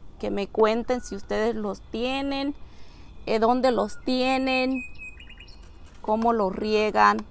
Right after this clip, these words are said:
qué sustratos ustedes utilizan, que yo también aprendo de ustedes, aquí todos aprendemos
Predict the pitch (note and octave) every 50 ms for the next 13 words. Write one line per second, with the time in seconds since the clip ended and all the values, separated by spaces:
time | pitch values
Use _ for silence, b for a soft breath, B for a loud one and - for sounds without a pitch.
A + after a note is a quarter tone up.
0 | - - - - - A3 A3+ G#3+ A#3+ B3 - - A3 G#3 G#3+ - G#3+ G#3 G3 G3+
1 | - - G3 F#3+ F#3+ G3+ G#3 - - - - - - E3 E3+ F3 F#3 G#3+ A#3 A#3
2 | A#3+ A3 - - A3+ A3 A3 A3+ A#3 - b b b b b b b b b -
3 | b b b b b b - - G#3 G#3+ F#3+ A3 A#3 A#3+ - C4 B3+ B3+ B3 B3
4 | B3 A#3+ B3 B3 - - - F#3 F#3 - - - G3 F#3+ G#3 G3+ G3 G3 F#3+ G3+
5 | G3+ G#3+ - - - - C4 C4 C4 C4 C4 C4 C4 B3 - - G#3 G3+ - G#3
6 | G3 - A3+ A3 A3+ A#3 B3+ A#3+ B3+ A3 G3+ - G#3 F#3+ F#3+ F3+ G3 G3+ G#3 G#3
7 | G#3 G#3 G3+ - - -